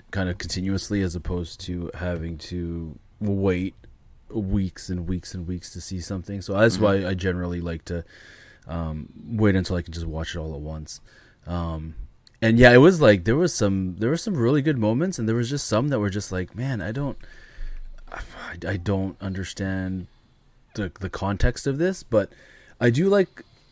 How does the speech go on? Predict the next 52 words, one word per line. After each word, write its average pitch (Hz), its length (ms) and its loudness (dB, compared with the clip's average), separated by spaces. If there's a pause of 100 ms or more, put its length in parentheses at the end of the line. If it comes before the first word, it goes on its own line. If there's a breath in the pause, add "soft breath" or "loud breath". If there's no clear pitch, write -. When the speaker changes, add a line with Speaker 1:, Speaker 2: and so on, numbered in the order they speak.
(600)
Speaker 1:
a 117 80 8
lot 127 180 10
of 143 60 10
the 143 60 10
episodes 135 280 2
at 117 60 2
the 117 120 6
end 107 120 4
of 110 100 2
it, 110 80 2
they 104 80 2
did 110 180 2
sit 113 200 -2
down 101 260 4
and 101 100 -2
kind 98 180 -2
of, 90 100 -4
like, 92 220 -2 (300)
explain 101 1040 -2
the, 101 160 0 (280)
the 110 120 2
thought - 320 0
process 85 580 -2
of 90 140 -4
what - 180 -6
they 98 100 -6
were 92 100 -6
trying 90 340 -6
to 87 140 -6
do 82 520 -8
and, 87 380 -6
uh, 82 180 -6
what 90 200 -6
they 90 80 -6
were 90 80 -4
trying 90 220 -6
to 85 60 -4
go 85 220 -4
for 85 220 -10
with 82 140 -10
each 87 160 -10
episode. 82 440 -10 (640 soft breath)
Um, 80 440 -6 (200)
so 107 100 0
that 113 60 8
was 120 140 6
kinda 98 220 0
cool, 85 280 -6 (500 soft breath)
uh, 90 120 -4
to 90 120 -2
get 90 140 -2
a 82 240 -4